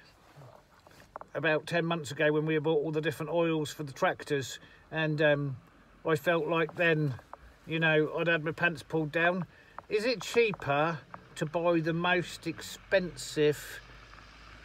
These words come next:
extra virgin olive oil and put that in your engine instead of engine oil? Yeah, it is.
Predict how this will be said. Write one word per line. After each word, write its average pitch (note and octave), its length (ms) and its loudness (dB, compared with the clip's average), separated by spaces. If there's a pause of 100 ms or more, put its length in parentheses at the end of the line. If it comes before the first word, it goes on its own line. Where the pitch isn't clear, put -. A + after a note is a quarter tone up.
(520)
extra G3 560 0
virgin F3+ 540 4
olive E3 300 4
oil D3 380 2 (500)
and D#3+ 160 -2
put D3+ 200 0
that F3 220 6
in E3 100 0
your D#3+ 140 2
engine D#3 360 2
instead D3+ 300 0
of D3 80 2
engine C#3 300 -2
oil? A#2+ 280 -2 (1080)
Yeah, B2 260 0 (380)
it C3+ 140 -2
is. C3 280 -2